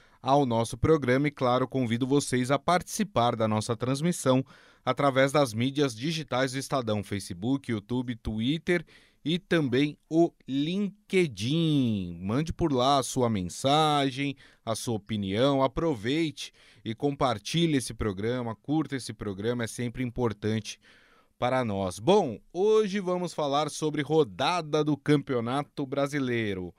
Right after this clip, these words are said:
Bom para uns, ruim para outros, né? O Palmeiras, por exemplo, poderia ter uma, uma rodada catastrófica para ele, mas não foi bem assim e ele deve agradecer muito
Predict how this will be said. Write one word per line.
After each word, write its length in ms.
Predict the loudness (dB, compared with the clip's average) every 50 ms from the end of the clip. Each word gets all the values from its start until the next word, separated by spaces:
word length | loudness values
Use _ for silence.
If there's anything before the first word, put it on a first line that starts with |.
| _ _ _ -20 _ _
Bom 640 | -4 0 2 4 4 4 4 2 2 2 0 -2 -2
para 400 | 0 0 2 2 2 2 2 2
uns, 680 | 2 2 0 0 -2 -2 -2 -4 -4 -4 -6 -8 -12 _ _ _
ruim 400 | _ -4 -2 0 0 0 0 -2
para 300 | -2 -2 -4 -2 0 0
outros, 720 | 2 4 6 6 8 8 8 6 4 2 -2 -6 -6 -6 -6
né? 260 | -4 -4 -2 -4 -4 -6 -10 -18 -20 -20 _ _
O 120 | -4 0
Palmeiras, 640 | 2 4 4 4 4 4 4 4 4 4 2 0 -2
por 180 | 2 4 4 6
exemplo, 400 | 6 6 4 2 0 -2 -4 -2
poderia 460 | 0 2 4 6 6 6 6 4 4
ter 180 | 4 4 4 4
uma, 720 | 4 4 4 6 6 8 8 8 8 6 4 2 0 -4 -10 _ -20 -20 -20 -14 -6
uma 160 | 0 0 2 4
rodada 440 | 6 6 6 6 6 6 6 4
catastrófica 1040 | 4 4 2 2 2 2 0 0 -2 0 6 8 10 10 10 8 4 0 0 0 0
para 240 | 2 2 2 2 2
ele, 320 | 2 2 0 0 0 -2
mas 600 | -4 -2 -2 0 0 0 0 -2 -2 -2 -2 -2
não 280 | 2 4 6 6 6 4
foi 360 | 2 0 2 4 4 6 4
bem 220 | 4 2 0 2 0
assim 500 | 0 -2 -2 -4 -4 -4 -4 -4 -6 -6
e 180 | -4 0 0 2
ele 220 | 2 0 0 0
deve 260 | 0 0 2 2 2
agradecer 640 | 0 0 2 0 2 2 0 0 0 2 2 2 2
muito 580 | 2 2 2 2 2 0 0 0 -2 -2 -2